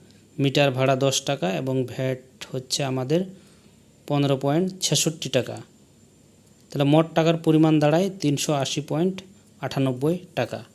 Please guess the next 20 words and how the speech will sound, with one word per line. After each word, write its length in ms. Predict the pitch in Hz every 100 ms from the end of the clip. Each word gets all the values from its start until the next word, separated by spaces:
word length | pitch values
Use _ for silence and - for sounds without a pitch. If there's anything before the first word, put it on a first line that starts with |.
| _ _ - _ _ _ - -
তাহলে 180 | 160 180
এইভাবে 320 | 180 185 214
আমরা 220 | 208 185
যদি 200 | 190 196
এই 100 | 196
সূত্রের 360 | 185 165 165 165
সাহায্যে 420 | 160 156 147 175
হিসেব 300 | 160 131 160 160
করি, 300 | 160 165 226 - - - _ _ _ _ _ _
ওয়ান 220 | 147 151
এসপি, 540 | 151 147 - 151 147 151 - -
দুই 300 | 151 147 147
এসপি, 420 | 143 - 147 143
যে 220 | 135 160
কোনো 300 | 170 180 175
এসপিরে 420 | 151 - - 175
হোক, 320 | 147 160 185 - - - _
আমরা 180 | 139 143
খুব 220 | 143 165
সহজে 560 | - 165 156 147 175